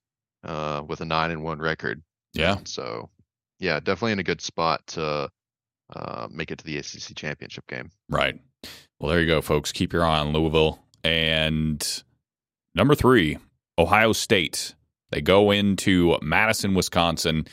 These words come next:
Speaker 2: and pick up a twenty-four to ten win. And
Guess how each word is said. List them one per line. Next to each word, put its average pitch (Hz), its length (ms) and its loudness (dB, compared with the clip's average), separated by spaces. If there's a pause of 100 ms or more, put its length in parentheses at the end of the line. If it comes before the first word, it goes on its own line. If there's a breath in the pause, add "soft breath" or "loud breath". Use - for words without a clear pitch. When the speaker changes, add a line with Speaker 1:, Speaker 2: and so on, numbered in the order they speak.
(380 loud breath)
Speaker 2:
and 90 160 0
pick 123 180 4
up 120 240 2
a 98 260 2
twenty-four 110 880 2
to - 160 0
ten 98 400 0
win. 90 440 2 (140)
And 87 540 0